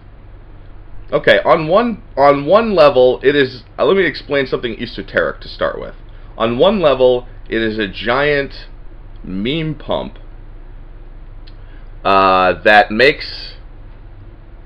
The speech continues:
the Brexit, right, that modifies the sentimentality and methodological ramping toward a Brexit, uh,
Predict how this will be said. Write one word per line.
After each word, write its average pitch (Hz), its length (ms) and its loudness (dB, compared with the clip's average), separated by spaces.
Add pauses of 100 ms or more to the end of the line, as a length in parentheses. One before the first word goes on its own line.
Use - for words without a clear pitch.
the 113 580 -4 (680)
Brexit, 131 720 2 (1040)
right, 120 360 4
that 123 160 4
modifies 123 1160 2 (400)
the 107 100 -6
sentimentality 123 1200 0
and 95 540 4
methodological 104 1200 0 (520)
ramping 95 720 2 (180)
toward 107 260 0
a 87 220 0
Brexit, 104 640 0 (1040)
uh, 87 800 0